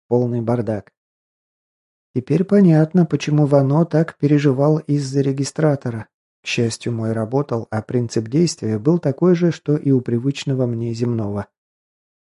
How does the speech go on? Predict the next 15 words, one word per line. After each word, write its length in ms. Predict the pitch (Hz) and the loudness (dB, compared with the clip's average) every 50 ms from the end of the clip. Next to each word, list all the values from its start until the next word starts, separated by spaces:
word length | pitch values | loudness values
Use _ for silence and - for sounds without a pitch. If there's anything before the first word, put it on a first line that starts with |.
| _ _ _ | _ _ _
Суды 380 | - - - 123 120 165 220 233 | -10 -4 -2 -2 2 4 4 6
в 60 | 220 | 6
Российской 580 | 208 190 - - 190 185 165 - - - 160 | 4 4 2 2 2 2 2 2 0 2 2
империи, 420 | 160 151 151 - 160 156 160 151 143 | 2 4 4 4 4 4 6 6 6
на 180 | 131 131 131 123 | 4 4 2 2
удивление, 720 | 120 117 120 120 110 110 104 117 131 147 160 170 170 175 | 2 2 0 0 2 2 2 2 2 2 2 2 2 2
отличались 720 | 147 123 - 117 113 110 - - 117 110 110 110 107 - - | 0 -2 -4 -4 -8 -6 -4 -4 -2 -2 -2 -4 -4 -6 -8
неподкупностью. 920 | 110 - - 117 - - - 135 113 - - 110 - - - - 98 - _ _ _ _ _ _ _ _ _ _ _ _ - | -8 -8 -8 -10 -8 -4 -4 -4 -4 -4 -8 -14 -14 -14 -12 -12 -12 -12 _ _ _ _ _ _ _ _ _ _ _ _ -12
Это 160 | - 107 123 | -6 0 2
я 120 | 113 107 104 | 2 2 2
тоже 300 | - - 135 156 180 170 | 0 0 0 0 0 0
почерпнул 640 | - - 127 - - 135 127 - - 131 139 139 135 | 0 -2 -4 -2 0 -2 -2 -2 0 0 2 2 2
из 220 | - 135 131 - | 0 -2 -4 -4
памяти 440 | - - 135 127 123 123 120 - 123 | -2 -2 -2 0 0 -2 -4 -4 -6
Соболева, 600 | 123 - - 156 135 123 113 113 110 107 107 104 | -4 0 2 2 2 2 0 0 0 -2 -4 -6